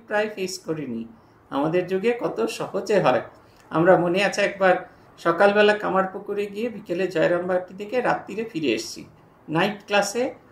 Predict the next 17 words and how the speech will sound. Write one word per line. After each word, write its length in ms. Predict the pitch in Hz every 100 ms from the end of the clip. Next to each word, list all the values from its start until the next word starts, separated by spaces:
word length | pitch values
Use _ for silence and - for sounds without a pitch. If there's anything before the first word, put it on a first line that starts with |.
| - - -
পূজনীয় 360 | 180 202 196
স্মরণানন্দজি 840 | 190 185 180 170 190 196 196 190 196
আমাদের 300 | 180 190 170
জিজ্ঞেস 240 | 180 180
করছে, 240 | - 190 208
"তোমরা 280 | 208 220 233
ফিরে 260 | - 190 220
এলে?" 360 | 240 269 220 - - - _
আর 80 | 175
উনি 220 | 185 214
উনিশশো 400 | 185 214 - -
চুয়ান্ন 420 | - 202 196 208 208
সালের 320 | - 180 180 180
কথা 220 | - 160
বলছেন, 460 | 156 151 - 156 233 - _ _ -
ওনার 220 | 175 190
প্রায় 340 | 180 190 220